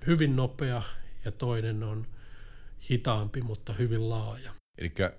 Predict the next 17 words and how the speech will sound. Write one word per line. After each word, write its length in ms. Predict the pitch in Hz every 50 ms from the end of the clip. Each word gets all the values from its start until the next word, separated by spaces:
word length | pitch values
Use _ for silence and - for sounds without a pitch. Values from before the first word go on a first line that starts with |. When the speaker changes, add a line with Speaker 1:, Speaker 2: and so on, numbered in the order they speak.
| - - -
Speaker 2:
taitaa 300 | - 110 107 110 117 110
olla 120 | 110 107
semmonen 640 | 110 - - 131 120 120 113 101 98 98 92 90 90 - -
käsite 500 | - 113 110 113 107 110 104 87 80 78
taikka, 640 | 76 - - - 82 82 80 71 - - 87 85 76 71 71 - - -
taikka 280 | - 85 80 - - -
tämmönen 520 | - 87 85 85 85 85 82 82 78 78 - -
olio 420 | 107 110 107 98 92 87 85 82
tuossa, 420 | 71 82 85 85 82 80 - -
joka 360 | 78 76 78 76 - 80 76 78
on 80 | 82
ainakin 280 | 85 85 82 82 82 85
noilla 220 | 85 85 85 82
isoilla 480 | 82 92 87 95 90 85 80 80 76 - - - -
jenkkiyhtiöillä 1120 | 85 85 87 78 - - 73 71 76 76 73 - - - - 71 73 76 76 73 73 71
ja, 320 | 69 69 69 69 71 71 69
ja 200 | 67 69 67